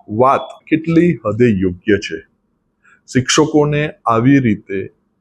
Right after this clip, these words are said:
સરકારી કાર્યક્રમોમાં વારંવાર બોલાવવાની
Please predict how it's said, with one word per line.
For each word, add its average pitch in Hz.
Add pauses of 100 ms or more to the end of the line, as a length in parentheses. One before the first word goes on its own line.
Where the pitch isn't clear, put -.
(1000)
સરકારી 151
કાર્યક્રમોમાં 123
વારંવાર 147
બોલાવવાની 113